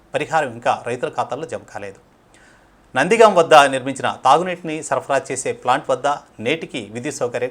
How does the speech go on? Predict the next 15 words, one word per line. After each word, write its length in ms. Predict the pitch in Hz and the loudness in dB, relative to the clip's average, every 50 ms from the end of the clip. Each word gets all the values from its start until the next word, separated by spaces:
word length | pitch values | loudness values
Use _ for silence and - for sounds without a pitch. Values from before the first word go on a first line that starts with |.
| - - | -6 -10
కల్పించలేదు. 520 | 123 104 95 98 92 - 98 95 90 95 _ _ _ _ _ _ _ _ _ _ _ _ _ - | -10 -10 -10 -16 -16 -14 -14 -14 -14 -16 _ _ _ _ _ _ _ _ _ _ _ _ _ 2
విమానాశ్రయం 560 | 165 175 208 233 233 233 208 - - 196 185 | 4 6 8 8 6 6 4 2 0 -2 -2
ప్రారంభోత్సవానికి 720 | - 147 - - 143 147 147 143 - 147 147 151 147 135 110 | 0 -2 -2 -2 -2 -6 -6 -4 -4 -4 -4 -4 -6 -2 -2
గడువు 280 | 127 135 151 113 - - | 0 0 0 -4 -4 -2
మరో 140 | 127 135 143 | 0 0 0
పదిహేను 360 | - 127 123 120 120 127 123 | 0 -2 -6 -4 -6 -6 -6
నెలలే 240 | 117 120 131 143 135 | -6 -6 -4 -2 -4
ఉంది. 260 | 107 95 92 95 107 _ _ _ _ _ _ _ _ _ _ _ - | -4 -4 -10 -16 -20 _ _ _ _ _ _ _ _ _ _ _ -10
ఇవన్నీ 240 | - 127 151 180 202 | -2 -2 0 0 -2
పూర్తి 340 | 190 - 165 160 - 165 - 156 | -6 -6 -8 -8 -8 -10 -6 -6
చేస్తేనే 400 | 139 - - 143 139 147 - - 135 | -6 -4 -4 -4 -4 -6 -8 -8 -8
అనుకున్న 260 | 131 127 - 120 - | -8 -8 -8 -8 -8
సమయానికి 540 | - 127 113 113 127 165 165 - 110 95 - - 127 | -8 -10 -10 -10 -12 -12 -12 -12 -14 -14 -14 -10 -8
విమానం 340 | 120 120 117 110 104 98 | -6 -4 -4 -6 -6 -10
ఎగురుతుంది. 460 | 98 95 101 98 - - 98 92 92 | -12 -12 -12 -12 -12 -14 -16 -16 -16